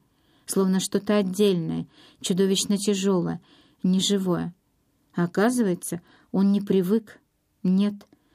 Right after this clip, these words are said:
у него просто не было выбора. «Где Мария Никитична Челдонова?» Жестко, будто у взрослого, спросил он у пацанка, который мигом сник, попятился, кошельком распустив рот, вдруг заорал на всю квартиру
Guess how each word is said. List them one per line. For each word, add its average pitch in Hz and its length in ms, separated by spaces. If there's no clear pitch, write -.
у 202 80
него 196 240
просто 220 420
не 208 200
было 202 220
выбора. 170 420
«Где 175 340
Мария 233 420
Никитична 214 640
Челдонова?» 233 680
Жестко, 202 520
будто 185 320
у - 20
взрослого, 196 560
спросил 196 640
он 196 180
у 196 60
пацанка, 196 840
который 185 440
мигом 202 360
сник, 196 500
попятился, 196 680
кошельком 208 640
распустив 180 600
рот, 220 240
вдруг 202 300
заорал 202 420
на 196 120
всю 202 220
квартиру 208 560